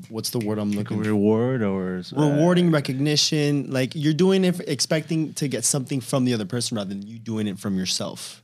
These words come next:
Speaker 1: And then, 'cause now we're putting ourselves up to disappointment if we don't get the expectation, if that expectation is not met from our actions. But when you're able to do it yourself because you wanna do it,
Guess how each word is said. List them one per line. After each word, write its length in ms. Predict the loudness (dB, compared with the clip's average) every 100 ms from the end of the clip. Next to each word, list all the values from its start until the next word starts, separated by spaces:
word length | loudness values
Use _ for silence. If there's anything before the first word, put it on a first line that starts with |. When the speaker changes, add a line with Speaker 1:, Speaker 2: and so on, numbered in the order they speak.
| _
Speaker 1:
And 240 | -4 -2 -2
then, 140 | -2
'cause 180 | -4 -2
now 180 | 0 2
we're 120 | 0
putting 320 | 0 -2 0
ourselves 500 | -2 -2 0 -2 0
up 220 | -2 -2 -4
to 320 | -4 -4 -6
disappointment 800 | -4 -4 -4 -2 -2 -2 -6 -6
if 180 | -8 -6
we 140 | -4
don't 240 | -2 -2 -6 _ -2
get 220 | -2 0
the 100 | -2
expectation, 600 | -4 -8 -6 -4 -4 -4
if 220 | -6 -4
that 120 | -2 -2
expectation 480 | -4 -6 -4 -4
is 80 | -4
not 120 | -4 -4
met 260 | -4 -4
from 140 | -8 -6
our 100 | -4
actions. 520 | -4 -6 -8 -10 -14 -16 -20 -20 _ -4
But 160 | -2
when 160 | 0 -2
you're 80 | -2
able 180 | -2 -2
to 100 | -4
do 280 | 0 0
it 80 | 0
yourself 760 | 0 2 4 4 2 -2 -10 -16 _
because 460 | -14 -12 -6 -4 -2
you 160 | 0 0
wanna 280 | 0 -4
do 240 | -6 -8
it, 100 | -10